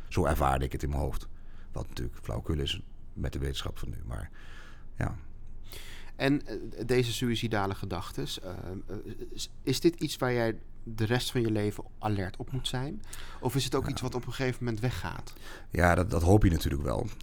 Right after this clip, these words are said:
Speaker 1: Ehm, maar ik denk dat je realistisch moet zijn, omdat, eh,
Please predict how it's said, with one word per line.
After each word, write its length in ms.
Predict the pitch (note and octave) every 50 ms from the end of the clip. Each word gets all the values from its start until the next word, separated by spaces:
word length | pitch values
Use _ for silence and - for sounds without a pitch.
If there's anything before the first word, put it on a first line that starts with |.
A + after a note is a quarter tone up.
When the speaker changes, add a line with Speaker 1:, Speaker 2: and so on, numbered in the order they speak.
| - -
Speaker 1:
Ehm, 460 | - D2 D2+ D#2 D#2 D#2 D#2 D#2+ E2
maar 160 | D#2+ D2+ D2+
ik 60 | D#2
denk 180 | D2+ D#2+ D#2+ F2
dat 140 | F2 D#2+ -
je 80 | -
realistisch 460 | D2 D2 D2 C#2+ E2+ E2 - - D#2 D#2
moet 140 | D2+ C#2+
zijn, 320 | - B1+ - - G1+ - - - -
omdat, 420 | - C2+ C#2 C#2+ D2 C#2+ - - - - - - - - - - - - -
eh, 540 | - D2+ C#2 C#2 C#2 C#2 C#2 C#2 C#2 C2+